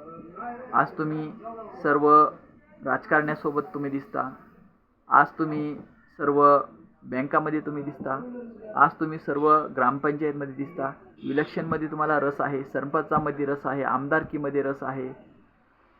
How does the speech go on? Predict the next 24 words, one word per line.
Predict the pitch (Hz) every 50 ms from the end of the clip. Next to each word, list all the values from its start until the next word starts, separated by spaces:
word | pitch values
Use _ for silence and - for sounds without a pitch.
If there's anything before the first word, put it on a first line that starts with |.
| _ - 127 120
जिल्हा | 151 147 151 151
परिषद | - 147 151 - 175 151 151 -
सदस्यामध्ये | 165 131 - 147 147 - 165 151 151 156 147 147 143
रस | 139 139 139 143
आहे, | 127 127 135 131 127 131 - - - - - - - - - - - - 135
एखाद्या | 139 - 156 156 160 160 160
खेळामध्ये | - - 147 151 156 160 160 151 151 151
रस | 143 143 143 147
आहे, | 139 143 143 143
क्रिकेटमध्ये | 131 139 135 - - 165 - 151 147 143 139 143 143
रस | 139 139 139 -
आहे, | 131 131 139 139 131 - - - - - - - - - - - - - - _ _ - - -
अनेक | 208 240 254 220 - - - -
फनमध्ये | - 175 180 185 185 175 165 160
रस | 143 139 135 -
आहे. | 120 123 123 - -
मी | - 147 170 196
म्हणणार | 190 170 160 170 202 226 233
नाही | 262 277 269
तुम्हाला | 269 269 254 254 254 233
हे | 208
करू | 208 - 160 156 165
नका, | 175 175 165 156 131 120 117 - - - - - - -
करा, | - 143 156 165 165 151 131 120